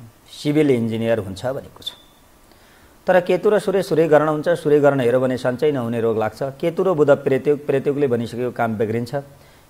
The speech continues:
केतु र बृहस्पति मोक्षयोग छ, मोक्षयोगले अचानक धन प्राप्ति हुन्छ भनेको छ। बुध र बृहस्पति एकै ठाउँमा बस्छ, तपाईँको ढिलासुस्ती हुन्छ। तपाईँको मनस्थिति ढिलासुस्ती हुन्छ कि, विचार सिद्धान्त ढिलासुस्ती हुन्छ कि, पढाइ ढिलासुस्ती हुन्छ कि, विदेश पुग्न ढिलो हुन्छ कि, विदेशी नागरिक हुन ढिलो हुन्छ कि,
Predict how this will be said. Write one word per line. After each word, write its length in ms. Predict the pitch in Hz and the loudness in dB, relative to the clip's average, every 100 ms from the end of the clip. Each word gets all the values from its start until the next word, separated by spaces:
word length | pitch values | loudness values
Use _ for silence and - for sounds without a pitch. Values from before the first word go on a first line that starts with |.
| - | -2
केतु 220 | 180 196 | 0 4
र 80 | 196 | 4
बृहस्पति 420 | 156 151 160 156 | 6 4 2 0
मोक्षयोग 420 | 139 135 135 156 | 0 -2 0 0
छ, 80 | - | 2
मोक्षयोगले 480 | 156 135 - 127 127 | 0 0 -2 -2 0
अचानक 360 | 120 135 131 110 | 0 0 -2 -4
धन 200 | 107 104 | -8 -4
प्राप्ति 380 | 113 110 - | 0 0 -2
हुन्छ 260 | 101 98 92 | -8 -8 -8
भनेको 320 | - - - | -10 -12 -20
छ। 80 | - - _ _ _ _ - _ _ _ - | -20 -20 _ _ _ _ -20 _ _ _ 0
बुध 160 | 156 202 | 6 10
र 140 | 226 | 10
बृहस्पति 420 | 180 180 185 208 | 8 4 4 2
एकै 200 | 185 156 | 4 2
ठाउँमा 260 | 156 165 151 | 2 2 2
बस्छ, 80 | 147 | 2
तपाईँको 360 | 147 139 123 | 0 0 -2
ढिलासुस्ती 540 | 117 139 147 151 - 165 | 2 6 6 4 -6 -10
हुन्छ। 220 | 90 - - _ _ _ _ _ _ _ - | -10 -16 -20 _ _ _ _ _ _ _ -4
तपाईँको 300 | 123 139 131 | -2 0 -2
मनस्थिति 540 | 110 123 131 143 143 | -2 -2 -2 -2 -2
ढिलासुस्ती 520 | 127 127 127 139 - | 2 2 2 -2 -4
हुन्छ 200 | 135 135 | -4 -2
कि, 160 | 143 135 | -4 -4
विचार 360 | 113 101 131 127 | -8 0 2 2
सिद्धान्त 420 | 135 127 131 127 | 0 0 2 0
ढिलासुस्ती 540 | 123 123 127 135 - | 0 0 -2 -6 -6
हुन्छ 180 | 127 127 | -6 -6
कि, 140 | 131 | -8
पढाइ 340 | 135 123 123 127 | -6 0 2 4
ढिलासुस्ती 500 | 131 127 135 131 131 | 4 2 0 -6 -6
हुन्छ 180 | 123 131 | -6 -6
कि, 140 | 131 | -6
विदेश 300 | 117 113 127 | -6 -4 -4
पुग्न 280 | 131 123 127 | -4 -4 -2
ढिलो 180 | 123 131 | -2 -2
हुन्छ 180 | 131 | -2
कि, 140 | 135 131 | -4 -4
विदेशी 380 | 113 117 117 131 | -4 -6 -4 -4
नागरिक 340 | 120 127 127 | -2 -2 -2
हुन 180 | 127 123 | -4 -2
ढिलो 180 | 117 123 | 0 0
हुन्छ 200 | 123 135 | 0 -4
कि, 220 | 131 | -6